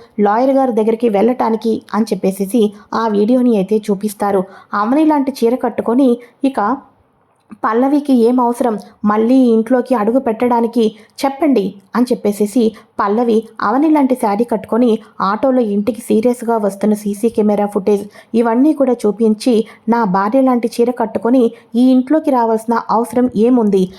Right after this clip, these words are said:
నా భార్య దగ్గరికి హారాన్ని తీసుకొని, నా,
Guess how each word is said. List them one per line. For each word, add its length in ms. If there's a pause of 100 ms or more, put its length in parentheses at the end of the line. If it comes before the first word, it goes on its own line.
(180)
నా 200
భార్య 380
దగ్గరికి 480 (120)
హారాన్ని 500
తీసుకొని, 520 (420)
నా, 180